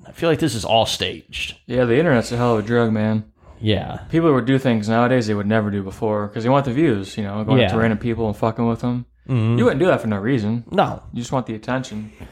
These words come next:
Speaker 2: Pretty toxic for sure.
Speaker 1: Oh, yeah. Yeah, you gotta be careful what you post. I mean, the internet's a great thing in a lot of ways, but you don't have to post every detail of your life.
Speaker 2: It's very addicting, too.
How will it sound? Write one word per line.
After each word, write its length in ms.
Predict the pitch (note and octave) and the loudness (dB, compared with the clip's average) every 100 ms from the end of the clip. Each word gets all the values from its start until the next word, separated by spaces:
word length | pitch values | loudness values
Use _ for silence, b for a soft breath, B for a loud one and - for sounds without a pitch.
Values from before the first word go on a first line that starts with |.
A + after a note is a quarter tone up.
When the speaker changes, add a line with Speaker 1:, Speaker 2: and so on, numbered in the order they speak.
| B B - | B B -8
Speaker 2:
Pretty 180 | C3+ | -6
toxic 460 | - B2+ C3+ - G#2+ | -4 -4 -4 -6 -16
for 100 | - | -18
sure. 400 | - A2+ B2+ A#2+ | -14 -12 -10 -4
Speaker 1:
Oh, 160 | A#2 A2+ | 2 4
yeah. 360 | G#2+ G#2 F#2 D#2 - - - | 6 4 0 -6 -12 -12 0
Yeah, 120 | A#2+ | 4
you 120 | A#2+ | 6
gotta 140 | F3+ C#3 | 4 4
be 80 | |
careful 300 | A#2+ D3 C3 | 4 2 2
what 140 | A#2 - | 0 0
you 60 | |
post. 240 | G2 D3 - | 2 2 4
I 60 | |
mean, 220 | F3 E3+ D#3+ | 0 0 2
the 80 | |
internet's 340 | F#3 A3 C#3 A#2 | 2 4 2 2
a 40 | |
great 280 | G#2+ B2 G#2+ | 2 2 2
thing 280 | C3 G2+ F2 | 0 0 -2
in 80 | F2 | -8
a 80 | F#2 | 0
lot 200 | A2 F2 | 2 4
of 80 | |
ways, 300 | F2+ F#2 F2 - | 2 -2 -4 -4
but 280 | F2+ E2+ - | -4 -4 -4
you 140 | D#3+ | 0
don't 160 | F#3+ A2 | 2 4
have 160 | C3+ | 2
to 80 | - | 2
post 320 | - B2 G2 | 2 2 2
every 340 | - A#2 F#2 E2 | 2 2 0 -4
detail 480 | - A2+ G2 F2+ E2+ | -4 -2 0 0 -2
of 140 | F#2 E2+ | -4 -6
your 160 | E2+ | -10
life. 340 | E2+ G2+ E2+ E2+ | -2 0 2 0
Speaker 2:
It's 160 | G#3 | -2
very 380 | E3 F3 G3+ A2+ | 0 2 2 2
addicting, 480 | A2+ C#3+ A#2 G#2+ G#2 | 0 -2 -2 -4 -4
too. 360 | C3+ A#2 G#2+ | -4 -4 -4